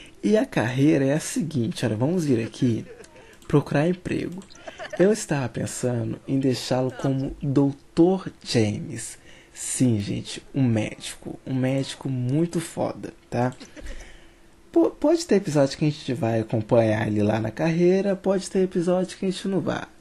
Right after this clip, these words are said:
tá? Então, aqui está médico. James será um vampiro trabalhador. Estamos aqui, tá?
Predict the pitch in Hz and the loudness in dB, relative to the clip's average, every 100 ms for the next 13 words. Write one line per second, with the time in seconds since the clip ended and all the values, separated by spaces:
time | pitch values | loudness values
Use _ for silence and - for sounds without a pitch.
0 | - 139 160 165 - - - - - - | -4 0 0 -2 -10 -20 -20 -20 -10 -6
1 | 208 - 240 160 151 165 - 240 - 262 | 0 4 4 4 2 0 -2 -4 -2 -2
2 | 226 143 117 107 - 107 - - - - | 2 2 4 2 -2 -8 -10 -16 -20 -20
3 | - - - - - 139 190 202 202 - | -20 -20 -20 -14 0 4 6 4 0 2
4 | 190 135 127 131 139 - 220 - 120 143 | 4 4 4 2 0 0 0 0 2 4
5 | 156 185 - - - - - - - 185 | 4 0 -8 -14 -20 -20 -12 -8 -4 -2
6 | 196 190 202 - - - - - - - | 0 -2 -4 -6 -14 -18 -20 -20 -20 -20
7 | - - 127 139 | -8 2 4 2